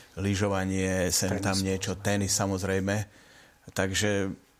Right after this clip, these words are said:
Speaker 1: naozaj tam vidíme aj túto motiváciu, aby prišlo k akémusi možno aj tomu ekonomicko-imidžovému naplneniu sna o úspešnom dieťati.
Speaker 2: No, musím povedať, že som mal veľmi zaujímavú skúsenosť na Islande,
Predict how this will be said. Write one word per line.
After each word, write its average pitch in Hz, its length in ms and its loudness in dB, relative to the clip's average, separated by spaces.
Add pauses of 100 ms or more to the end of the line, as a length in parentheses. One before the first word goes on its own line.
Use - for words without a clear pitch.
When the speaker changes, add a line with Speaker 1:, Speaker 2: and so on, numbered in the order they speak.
(340)
Speaker 1:
naozaj 107 480 2
tam 110 240 2
vidíme 110 320 4
aj 107 80 2
túto 143 260 2
motiváciu, 92 680 0
aby 98 320 -2 (520)
prišlo 110 440 0
k - 80 -4
akémusi 101 500 -2
možno 98 460 -2
aj 101 240 0 (420)
tomu 98 540 -2
ekonomicko-imidžovému 101 1900 0
naplneniu 98 640 0
sna 95 420 0
o 85 200 -4 (340)
úspešnom 107 540 -2
dieťati. 101 440 -4 (400)
Speaker 2:
No, 120 80 0
musím 139 220 2
povedať, 120 260 6
že 107 80 0
som 127 120 2
mal 117 120 6
veľmi 110 200 4
zaujímavú 117 320 4
skúsenosť 107 560 4
na 104 120 4
Islande, 92 440 2